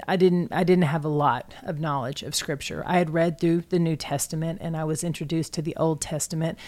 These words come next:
very confused about why the New Testament had, you know, the Gospels, which was the same story. And so I just, so those things like that. So go-, coming into our marriage, I definitely had a, um,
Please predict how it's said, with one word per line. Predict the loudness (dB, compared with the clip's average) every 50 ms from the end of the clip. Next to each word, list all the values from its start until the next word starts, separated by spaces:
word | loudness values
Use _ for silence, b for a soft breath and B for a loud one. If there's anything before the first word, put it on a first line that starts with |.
| B B B B B
very | 0 4 6 6 8 6
confused | 6 2 -2 -4 -2 0 0 2 2 2 0
about | 0 0 0 0 2
why | 2 0 2 2
the | 2 0
New | 0 0
Testament | -2 -4 -6 -6 -6 -6 -6 -4 -4 -6 -6 -6
had, | -6 -4 -4 -2 -2 -2 -4
you | -4 -4 -4
know, | -2 -2 -4 -4
the | -2 -4 -4 -4 -6 -8 -8 -4
Gospels, | -2 0 0 -2 -2 -2 -4 -4 -2 -2
which | -2 -2 -2 -4
was | -6 -6
the | -4 -2
same | -2 0 0 0 0 0
story. | 0 -2 -2 0 0 2 2 4 4 2 2 0 B B B B B B B B
And | 2 4 6
so | 10 10 10
I | 10
just, | 10 8 6 4 4 0 -4 0
so | 2 4
those | 6 8 8 8 8 6 2
things | 2 2 2 4
like | 4 2 2 2
that. | 0 0 0 0
So | 0 0 4
go-, | 6 6 6 6
coming | 4 4 6 6 6 6
into | 6 4 4 4 4
our | 4 4 4
marriage, | 2 2 2 2 2 2 2 2 2
I | 0 0
definitely | -2 4 6 6 6 6 6 4 2 2 2 2 4 4 2 2
had | 0 -2 -4 -2 0 2 2 2 2 0 -2
a, | -2 -2 -2 0 0 0 -2 -2
um, | -2 -2 0 0 0 0 0 -2 -4 -6